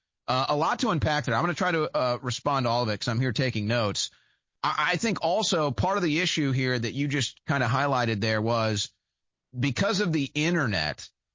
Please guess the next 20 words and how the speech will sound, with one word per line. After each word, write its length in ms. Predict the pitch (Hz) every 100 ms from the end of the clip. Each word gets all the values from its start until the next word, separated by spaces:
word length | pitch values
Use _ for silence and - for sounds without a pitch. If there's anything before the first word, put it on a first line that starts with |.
| _ _ -
and 160 | 135
because 340 | 131 - 180 160
we 100 | 143
have 260 | 151 156
these 240 | 135 139 117
videos 640 | 127 143 147 147 143 131
and 100 | 123
people 240 | 151 143 127
farming 400 | 143 143 143 127
for 120 | 123
clicks 360 | - 139 -
and 120 | 139 123
impressions, 840 | 104 - 156 151 131 107 104 - - _ _ _
it 160 | 143 139
no 320 | 151 175 190
doubt 380 | 143 160 160 -
amplifies 920 | 143 147 - 139 135 123 117 113 98 -
an 220 | 117 104 -
issue, 460 | 151 143 - 135 -
even, 400 | 143 165 170 160